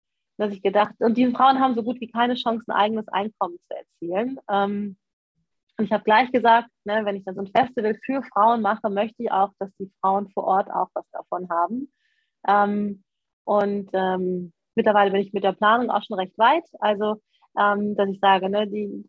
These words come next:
Nomadinnen werden eingeladen, zu dem Festival auch zu kommen und ihre Produkte zu verkaufen. Also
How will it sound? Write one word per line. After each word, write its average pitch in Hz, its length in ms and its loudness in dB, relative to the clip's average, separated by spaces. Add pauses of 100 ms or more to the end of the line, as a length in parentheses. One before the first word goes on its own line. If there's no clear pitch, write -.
Nomadinnen 226 600 2
werden 202 200 2
eingeladen, 233 880 0
zu 233 80 -8
dem 220 140 -6
Festival 233 400 -4
auch 247 240 2
zu 262 120 -14
kommen 240 400 -2
und 208 100 -12
ihre 220 180 -2
Produkte 185 400 -6
zu - 160 -20
verkaufen. - 580 -8
Also 180 280 -2